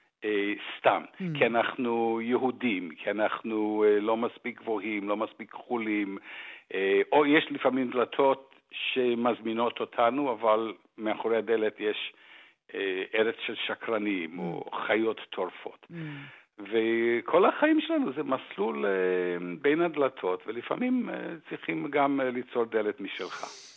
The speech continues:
Speaker 2: ובאמת, כמו אמילי, גם אתה יצרת דלת משלך במהלך השנים?
Speaker 1: אני חושב שעצם זה שעזבתי את קנדה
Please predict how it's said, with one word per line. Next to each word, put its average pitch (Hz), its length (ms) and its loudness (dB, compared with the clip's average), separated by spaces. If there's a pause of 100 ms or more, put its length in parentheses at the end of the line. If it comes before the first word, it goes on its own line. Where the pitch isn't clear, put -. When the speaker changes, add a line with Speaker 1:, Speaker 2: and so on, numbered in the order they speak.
(160)
Speaker 2:
ובאמת, 170 540 -4
כמו 175 340 -4
אמילי, 175 400 -6
גם 160 140 -6
אתה 147 180 -8
יצרת 165 540 -6
דלת 165 400 -6
משלך 160 420 -8 (120)
במהלך 226 440 -6
השנים? 254 560 -6 (180)
Speaker 1:
אני 170 140 4
חושב - 340 0 (160)
שעצם 226 680 0
זה 185 100 2
שעזבתי 135 520 2
את - 80 -6
קנדה 123 640 4